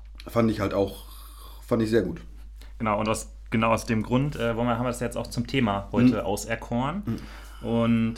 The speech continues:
Speaker 2: ähm, ich weiß nicht, ob wir, wir können ja ein bisschen darüber sprechen, wie wir die Session wahrgenommen haben. Ich kann auch gleich nochmal erzählen, warum ich da hingegangen bin.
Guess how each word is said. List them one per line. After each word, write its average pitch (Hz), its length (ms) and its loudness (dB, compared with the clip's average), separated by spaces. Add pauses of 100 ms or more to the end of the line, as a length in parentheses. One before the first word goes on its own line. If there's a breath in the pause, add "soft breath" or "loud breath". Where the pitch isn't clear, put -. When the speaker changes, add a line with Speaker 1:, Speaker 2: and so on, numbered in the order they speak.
Speaker 2:
ähm, 110 760 0
ich 101 80 -6
weiß 127 100 0
nicht, 113 100 0
ob 110 100 -4
wir, 107 320 0
wir 113 100 -8
können 135 120 2
ja 131 60 6
ein 131 60 6
bisschen 123 460 4
darüber 120 520 8
sprechen, 120 640 2
wie 110 160 -2
wir 110 340 0
die 101 540 -2 (520 loud breath)
Session 117 440 2
wahrgenommen 151 640 0
haben. 160 520 -4
Ich - 280 -12
kann 117 100 -4
auch 110 120 -2
gleich 110 140 -4
nochmal 110 200 -2
erzählen, 104 280 -4
warum 104 180 2
ich 117 100 -4
da 139 80 2
hingegangen 147 480 0
bin. 160 240 -2